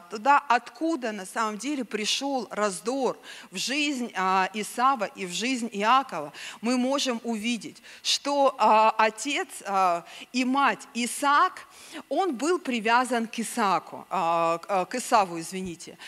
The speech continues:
А Ревека, она была привязана к Иакову. И это частая ошибка, частая ошибка, что мы имеем предпочтение к одному и пренебрежение к другому.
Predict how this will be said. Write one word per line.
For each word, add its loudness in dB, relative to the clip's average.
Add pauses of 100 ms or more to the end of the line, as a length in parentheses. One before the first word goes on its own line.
(180)
А 6
Ревека, -2
она 4
была 2
привязана -2
к -10
Иакову. 0 (360)
И 2
это -2
частая 0
ошибка, -2 (260)
частая 2
ошибка, -4 (380)
что 2
мы 2
имеем 0
предпочтение 0
к -6
одному 0 (800)
и 2
пренебрежение -2
к -18
другому. -8